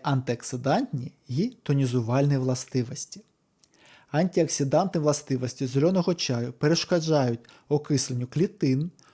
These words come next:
уповільнюють процеси старіння та є сприятливими для шкіри.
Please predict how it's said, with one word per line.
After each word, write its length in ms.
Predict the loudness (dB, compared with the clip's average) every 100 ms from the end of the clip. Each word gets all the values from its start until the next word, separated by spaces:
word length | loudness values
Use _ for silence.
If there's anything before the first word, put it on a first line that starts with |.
| -6
уповільнюють 760 | -4 4 4 4 0 2 0 0
процеси 420 | -2 0 -2 -2
старіння 680 | 0 2 4 2 0 -2 -4 _ -20 -20 -2
та 100 | 2
є 200 | 4 2
сприятливими 960 | 2 0 0 4 2 2 0 2 0 0
для 240 | 0 0
шкіри. 500 | 0 -2 -2 -2